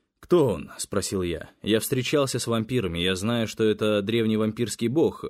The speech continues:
"Да не вампирский он", — Арина поморщилась.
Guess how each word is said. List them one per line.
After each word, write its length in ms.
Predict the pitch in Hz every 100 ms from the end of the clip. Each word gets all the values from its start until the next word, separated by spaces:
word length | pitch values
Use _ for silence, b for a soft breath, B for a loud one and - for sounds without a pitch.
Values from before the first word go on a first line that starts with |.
| - b b b b b b
"Да 280 | 165 156 202
не 120 | 214
вампирский 720 | 220 220 226 233 208 - 226
он", — 460 | 214 139 95 82 - -
Арина 360 | 101 104 101
поморщилась. 720 | 101 98 90 - 65 50 -